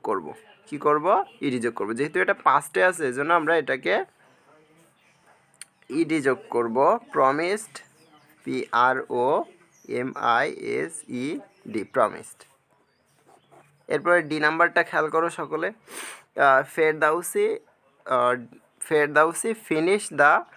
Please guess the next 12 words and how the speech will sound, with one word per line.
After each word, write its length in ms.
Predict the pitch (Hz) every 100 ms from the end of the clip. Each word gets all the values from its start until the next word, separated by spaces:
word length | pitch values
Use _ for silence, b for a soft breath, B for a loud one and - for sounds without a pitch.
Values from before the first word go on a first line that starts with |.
| b b - 139 139 135
writing 540 | 147 165 170 202 156
and 100 | 131 - 156
eat। 360 | 127 - - - _ _ _ _ -
দেখো, 360 | 131 127 - - _ B B B -
ফেরদাউসি 500 | 151 147 143 165 202
কি 160 | 185 170
করে? 280 | 151 160 208
এটা 360 | 135 127 180
লিখে 400 | 175 151 - 175
রাখে। 340 | 135 113 - - _ _ _
তাহলে 420 | 135 151 170 220 156
দেখো, 360 | 135 - 113